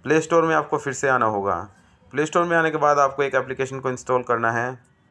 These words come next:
जीपीएस इम्यूलेटर। ये वो एप्लीकेशन है गाइस,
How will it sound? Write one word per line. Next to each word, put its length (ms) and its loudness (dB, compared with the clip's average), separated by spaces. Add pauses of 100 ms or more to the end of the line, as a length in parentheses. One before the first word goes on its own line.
(1000)
जीपीएस 920 -4 (1040)
इम्यूलेटर। 840 -2 (200)
ये 160 -4
वो 160 2
एप्लीकेशन 500 -4
है 120 -8
गाइस, 340 0